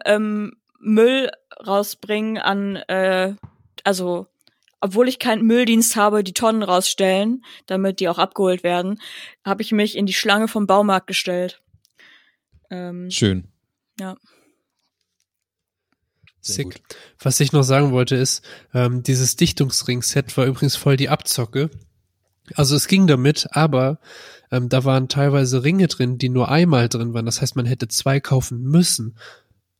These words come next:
Speaker 3: die Wichser.
Speaker 2: Okay.
Speaker 3: Weißt du, da waren nicht von jed-,
Speaker 1: Heftig.
Speaker 3: da waren nicht von jedem zwei drin, sondern manchmal war es der gleiche Durchmesser, aber dann war zum Beispiel bei einem, war die Öffnung so groß und bei dem anderen war es nur so ein Ring.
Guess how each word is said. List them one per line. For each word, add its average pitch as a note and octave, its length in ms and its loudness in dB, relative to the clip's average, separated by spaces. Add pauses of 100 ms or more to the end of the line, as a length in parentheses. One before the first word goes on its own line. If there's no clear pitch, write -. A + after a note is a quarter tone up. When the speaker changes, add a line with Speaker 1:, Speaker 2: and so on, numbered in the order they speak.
(140)
Speaker 3:
die B2+ 140 -6
Wichser. A#2 540 -4 (400)
Speaker 2:
Okay. G2+ 360 -2
Speaker 3:
Weißt B2+ 180 -2
du, D#3+ 40 -4
da C#3+ 160 2
waren D3 180 2
nicht E3 160 2
von C#3+ 180 2
jed-, C#3+ 240 2
Speaker 1:
Heftig. - 200 -14 (140)
Speaker 3:
da C3 120 0
waren D#3 140 2
nicht F3+ 160 2
von C#3+ 140 2
jedem C3+ 260 0
zwei F3+ 340 2
drin, B2 300 0
sondern B2+ 240 0
manchmal C3+ 360 0
war C3+ 80 4
es B2+ 100 0
der B2+ 100 0
gleiche B2+ 300 0
Durchmesser, B2+ 580 0
aber B2 140 0
dann B2 140 0
war B2+ 100 2
zum C3+ 140 -2
Beispiel B2+ 260 0
bei B2 180 0
einem, C#3+ 320 2 (540)
war C3 100 0
die B2+ 160 0
Öffnung C3+ 320 2
so D#3 140 4
groß C3+ 340 0
und B2+ 80 0
bei B2 120 2
dem A#2+ 160 0
anderen B2+ 280 0
war C3 60 2
es B2+ 120 -2
nur C3 100 0
so A#2+ 100 -4
ein B2 80 -2
Ring. C#3 280 0